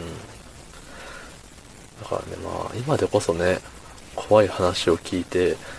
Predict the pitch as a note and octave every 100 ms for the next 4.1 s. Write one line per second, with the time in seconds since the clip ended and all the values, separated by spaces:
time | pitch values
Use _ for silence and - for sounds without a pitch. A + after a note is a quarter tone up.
0 | - - F#2 F#2+ G2+ G2+ F#2 F#2 G2+ G2+
1 | G2+ - G#2+ G2 - E2+ D#2 D#2 - -
2 | - - F2+ D#2+ - A2+ F#2+ E2+ E2+ G#2
3 | G#2 E2+ D#2+ - F#2+ G#2 F2+ E2 - -